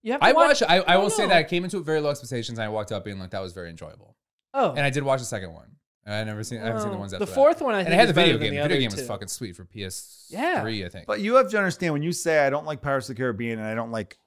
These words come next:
Speaker 3: the M C U," people are gonna give you a fucking
Speaker 2: I
Speaker 3: look.
Speaker 2: don't like Lord of the Rings. I don't
Speaker 3: I've never
Speaker 2: like
Speaker 3: seen that,
Speaker 1: That's
Speaker 3: actually.
Speaker 1: fair. Those are boring.
Speaker 2: I keep
Speaker 1: I'm
Speaker 2: falling, keep
Speaker 1: standing
Speaker 2: falling
Speaker 1: by.
Speaker 2: asleep. I
Speaker 1: They're
Speaker 2: try. I
Speaker 1: fucking
Speaker 2: keep falling asleep.
Speaker 1: boring.
Speaker 2: I've never seen
Speaker 1: They're
Speaker 2: any of the Harry Potters.
Speaker 1: Um,
Speaker 3: Me
Speaker 2: You can
Speaker 3: either.
Speaker 2: go
Speaker 1: the
Speaker 2: fuck
Speaker 3: No,
Speaker 2: you,
Speaker 3: me either.
Speaker 2: actually.
Speaker 3: I've never
Speaker 1: Dude,
Speaker 3: seen that either.
Speaker 1: Deathly Hallows Part One, one of the worst movies I've ever seen.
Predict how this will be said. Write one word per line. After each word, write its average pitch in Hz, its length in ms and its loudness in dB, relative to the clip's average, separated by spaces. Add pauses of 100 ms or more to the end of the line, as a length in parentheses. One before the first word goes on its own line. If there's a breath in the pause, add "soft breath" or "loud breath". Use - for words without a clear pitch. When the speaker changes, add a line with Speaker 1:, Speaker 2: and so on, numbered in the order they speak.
Speaker 3:
the 110 100 -10
M 107 160 -4
C - 180 -8
U," 95 300 -6
people 135 320 -8
are 131 60 0
gonna 123 160 -4
give 98 180 -10
you 104 120 -6
a 90 40 -8
fucking 80 380 -12
Speaker 2:
I - 20 -12
Speaker 3:
look. 107 80 -10
Speaker 2:
don't 107 140 -2
like 101 160 -8
Lord 101 140 -6
of - 20 -6
the 90 80 -8
Rings. 156 400 -6 (100)
I 107 60 -8
don't 95 240 -12
Speaker 3:
I've 117 60 -4
never 127 120 0
Speaker 2:
like 95 80 -6
Speaker 3:
seen 127 160 -2
that, 220 140 2
Speaker 1:
That's - 80 -4
Speaker 3:
actually. 185 140 0
Speaker 1:
fair. 135 320 0 (260)
Those 233 220 0
are 226 60 0
boring. 151 420 2
Speaker 2:
I 143 40 -2
keep 185 220 -6
Speaker 1:
I'm 175 60 2
Speaker 2:
falling, 196 80 2
keep - 80 -8
Speaker 1:
standing 202 240 4
Speaker 2:
falling 302 180 8
Speaker 1:
by. 196 140 6
Speaker 2:
asleep. - 180 2
I 175 60 6
Speaker 1:
They're 262 100 8
Speaker 2:
try. 277 180 8
I 294 60 12
Speaker 1:
fucking - 240 6
Speaker 2:
keep 233 100 6
falling 427 160 12
asleep. 415 120 12
Speaker 1:
boring. 156 220 2 (140)
Speaker 2:
I've 160 100 4
never 202 120 8
seen 202 140 4
Speaker 1:
They're - 100 8
Speaker 2:
any 202 60 4
of 185 40 4
the 190 60 6
Harry 156 120 6
Potters. 120 600 0 (400)
Speaker 1:
Um, 226 120 0
Speaker 3:
Me 185 60 6
Speaker 2:
You 156 60 8
can 151 80 6
Speaker 3:
either. 180 80 4
Speaker 2:
go 147 120 10
Speaker 1:
the 202 220 -2
Speaker 2:
fuck 156 100 8
Speaker 3:
No, 170 120 10
Speaker 2:
you, 160 80 4
Speaker 3:
me 160 80 4
either. 170 140 4
Speaker 2:
actually. 123 120 4
Speaker 3:
I've 127 80 2
never 233 120 6
Speaker 1:
Dude, 196 100 4
Speaker 3:
seen 123 100 -4
that 113 140 -4
either. 107 120 -2
Speaker 1:
Deathly 247 260 4
Hallows 233 200 0
Part 202 180 -2
One, 185 180 -2
one 170 80 -4
of 160 40 -2
the 147 60 -2
worst 160 180 -2
movies 151 180 -6
I've 143 180 0
ever 127 200 -4
seen. 120 280 -14